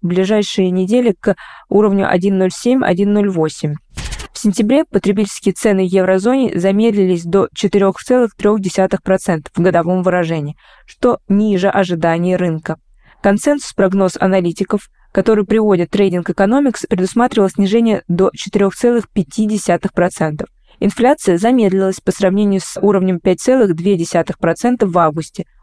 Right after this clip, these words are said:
Можно предположить, что ставки достигли пиковых значений. Стоит вспомнить, что в середине сентября Кристин Лагард заявила, что рассчитывает, что процентные ставки достигли уровней, удержание которых в течение достаточно длительного времени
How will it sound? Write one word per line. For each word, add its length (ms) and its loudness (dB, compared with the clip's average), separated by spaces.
Можно 300 2
предположить, 560 0
что 220 -6
ставки 380 -2
достигли 440 -2
пиковых 540 0
значений. 580 -4
Стоит 300 0
вспомнить, 460 2
что 360 0
в 80 -14
середине 540 0
сентября 520 -2
Кристин 400 0
Лагард 340 2
заявила, 640 0
что 200 -4
рассчитывает, 480 -2
что 160 -8
процентные 500 -2
ставки 480 -2
достигли 540 0
уровней, 520 2
удержание 560 0
которых 440 2
в 100 -20
течение 420 0
достаточно 680 0
длительного 540 -2
времени 420 2